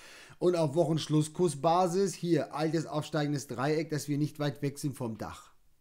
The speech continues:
Und dass deswegen bei einem überverkauften Markt, der über zwanzig Prozent gefallen ist oder an die zwanzig Prozent seit Anfang des Jahres, man hier deutlich eher von einem Pullback ausgehen kann. Okay,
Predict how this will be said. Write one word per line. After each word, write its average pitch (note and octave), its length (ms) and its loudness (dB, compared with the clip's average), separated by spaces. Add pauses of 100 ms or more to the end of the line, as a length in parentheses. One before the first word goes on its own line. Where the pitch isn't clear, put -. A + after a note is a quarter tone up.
Und G#2+ 120 -14
dass B2 240 -8
deswegen A#2+ 840 -4
bei A#2+ 180 -6
einem B2+ 220 -4
überverkauften C#3+ 800 -4
Markt, C#3 280 -4
der B2 80 -4
über D3 200 -2
zwanzig C#3 380 -6
Prozent C3 380 -8
gefallen C3+ 320 -4
ist A2 100 -8
oder A2 180 -8
an D#3 120 -2
die D3+ 100 -2
zwanzig A#2+ 340 -8
Prozent A#2+ 380 -8 (380)
seit - 280 -6
Anfang D3 320 -4
des B2+ 200 -4
Jahres, C#3+ 460 -2 (520)
man B2 180 -8
hier C#3 200 0
deutlich D3+ 480 0 (200)
eher F3+ 240 4
von E3+ 160 -4
einem E3 300 0
Pullback C4+ 460 0
ausgehen G#2+ 480 -6
kann. G2+ 160 -12 (640)
Okay, D3+ 360 -2